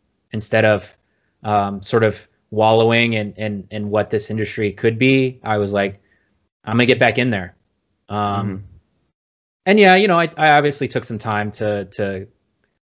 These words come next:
Speaker 1: you know, care for my mental state and, and say, like, you know, "This is, this is a tough, this is a tough go." But yeah, I mean, it, it wasn't a, it wasn't a deterrent for me.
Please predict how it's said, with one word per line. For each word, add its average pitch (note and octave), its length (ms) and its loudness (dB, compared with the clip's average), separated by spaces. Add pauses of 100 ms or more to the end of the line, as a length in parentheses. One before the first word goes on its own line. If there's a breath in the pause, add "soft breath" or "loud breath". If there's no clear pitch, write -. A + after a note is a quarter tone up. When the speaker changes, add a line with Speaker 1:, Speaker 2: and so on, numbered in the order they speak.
(160)
Speaker 1:
you B2 80 -8
know, G2+ 300 -6
care A#2 160 0
for A2+ 100 -4
my G#2+ 100 -2
mental G2+ 280 -4
state G#2 400 0
and, G2 220 -6
and G2+ 200 -10
say, G2+ 240 -4
like, G2+ 360 -4
you A#2 120 -8
know, G2+ 140 -6
"This A2+ 220 -2
is, - 280 -4 (1000 soft breath)
this C3+ 160 2
is A#2+ 100 2
a A#2+ 80 2
tough, A#2 400 0 (220 loud breath)
this B2 120 -6
is B2 80 -4
a B2 40 -16
tough A#2+ 220 -2
go." G#2+ 400 0 (100)
But G#2 340 -4 (280)
yeah, A#2 260 0
I B2 80 -4
mean, B2+ 140 0
it, B2+ 140 -2
it B2 160 -4
wasn't A#2+ 300 -2
a, G2+ 280 -4 (1300)
it A#2+ 140 -4
wasn't B2+ 280 0
a A2+ 60 -2
deterrent A#2+ 440 -2
for D3+ 120 -8
me. D3+ 380 -2